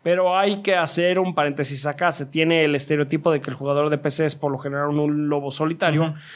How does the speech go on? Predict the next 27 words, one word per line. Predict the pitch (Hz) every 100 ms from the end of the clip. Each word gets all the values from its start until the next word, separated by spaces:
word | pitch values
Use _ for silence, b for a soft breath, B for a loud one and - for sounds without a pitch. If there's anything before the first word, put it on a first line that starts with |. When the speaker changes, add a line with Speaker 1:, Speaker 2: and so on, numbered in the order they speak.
| B -
Speaker 1:
alguien | 165 175 165
que | 160
rara | 156 165 160
vez | 165 -
juega | 165 165 165
en |
compañía | 156 143 151 156
de | 160
alguien | 151 165 196
más. | 202 196
Y |
he | 185
de | 190
decir | 165 185 175
que | 160
si | 165
bien | 165 180 175
no | 175 180
es | 180 - 170
algo | 175 175 170
que | 160 151
esté | 143 170
tan | 151 160
alejado | 156 143 165 165
de | 202 214
la | 175 160
realidad, | 151 143 139 139 139 170